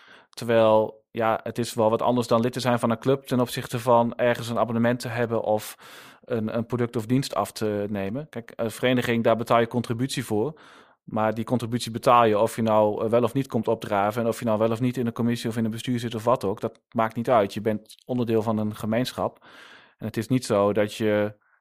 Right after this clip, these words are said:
van je voetbalclub of van je hockeyclub of van je, eh, tennisclub of waar je ook lid van bent, dat je daar nakoming van af kan dwingen of zo. Dat je kunt eisen dat jij op de tennisbaan mag staan omdat je contributie hebt betaald. Dat is natuurlijk allemaal niet zo.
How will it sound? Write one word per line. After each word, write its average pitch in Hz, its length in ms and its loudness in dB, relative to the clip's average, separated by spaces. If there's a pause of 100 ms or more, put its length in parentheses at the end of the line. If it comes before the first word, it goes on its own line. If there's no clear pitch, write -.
(120)
van 120 260 2
je 110 140 4
voetbalclub 113 540 0
of 110 120 -10
van 113 160 0
je 107 80 0
hockeyclub 110 540 -2
of 104 120 -6
van 110 160 -4
je, 107 260 -2
eh, 104 220 -6
tennisclub 107 640 -4
of 110 80 -10
waar 107 140 0
je 110 80 0
ook 104 100 -6
lid 107 140 -4
van 110 120 -4
bent, 104 200 -2
dat 104 120 -6
je 113 80 -6
daar 107 220 2
nakoming 110 640 0
van 104 160 -2
af 98 140 -2
kan 104 160 -6
dwingen 101 300 -4
of - 120 -10
zo. 92 140 -6
Dat 92 160 -8
je 98 220 -10 (840)
kunt 113 300 -2
eisen 120 420 2
dat 110 140 -2
jij 117 160 4
op 113 80 0
de 123 60 -10
tennisbaan 123 420 2
mag 117 160 2
staan 117 280 -2
omdat 113 300 0
je 127 80 -10
contributie 120 520 -6
hebt 104 160 -6
betaald. 90 400 -6
Dat 113 140 -4
is 135 60 -8
natuurlijk 131 240 -6
allemaal 110 200 2
niet 107 160 -4
zo. 95 260 -4